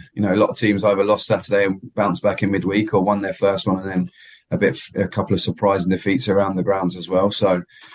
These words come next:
yeah, I, I, I think it's, it's one where both teams obviously wanna get their, their points to-, total off. Um, we certainly do. I know Lincoln will wanna do the same. So we have to make sure we're, we're ready for that. You know, we have high hopes for ourselves. We have high expectations for ourselves.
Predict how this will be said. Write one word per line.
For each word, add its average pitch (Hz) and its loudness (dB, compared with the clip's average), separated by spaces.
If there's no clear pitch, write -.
yeah, 101 2
I, 98 0
I, - 0
I - -8
think 110 0
it's, - -2
it's 90 -2
one 107 4
where 98 2
both 104 0
teams 104 0
obviously - 0
wanna 95 -2
get 98 2
their, 92 2
their 90 0
points 104 0
to-, 98 2
total 98 2
off. 107 0
Um, 87 -2
we 95 2
certainly 85 0
do. 98 2
I 90 4
know 90 2
Lincoln 92 -4
will 92 0
wanna 92 -2
do 87 -4
the 85 -6
same. 98 -4
So 90 2
we 90 0
have 95 0
to 92 0
make 90 0
sure 92 0
we're, 90 0
we're 90 -2
ready 92 2
for - -4
that. 85 0
You 80 -2
know, 82 -4
we 87 2
have 90 2
high 90 0
hopes 90 0
for 98 2
ourselves. 98 2
We 92 2
have 92 2
high 95 2
expectations 90 0
for 95 0
ourselves. 92 0